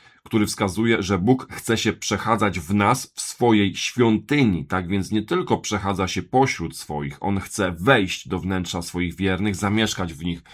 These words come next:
Wiecie, czego szatan się najbardziej boi? Że my wpuścimy Boga i że On zamieszka w nas. Szatan chce, żeby Bóg, żebyśmy odbierali Boga, że Bóg jest z nami. Prawda, że tutaj obok jest, ale mogę trochę odejść i już Pana Boga nie będzie.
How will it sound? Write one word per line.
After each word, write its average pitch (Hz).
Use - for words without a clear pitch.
Wiecie, 110
czego 110
szatan 104
się 104
najbardziej 101
boi? 95
Że 104
my 120
wpuścimy 113
Boga 110
i 113
że 101
On 104
zamieszka 104
w 98
nas. 87
Szatan 143
chce, 156
żeby 127
Bóg, 117
żebyśmy 131
odbierali 117
Boga, 127
że 101
Bóg 127
jest 110
z 120
nami. 87
Prawda, 139
że 127
tutaj 120
obok 95
jest, 80
ale 135
mogę 131
trochę 123
odejść 127
i -
już 113
Pana 117
Boga 113
nie 117
będzie. 85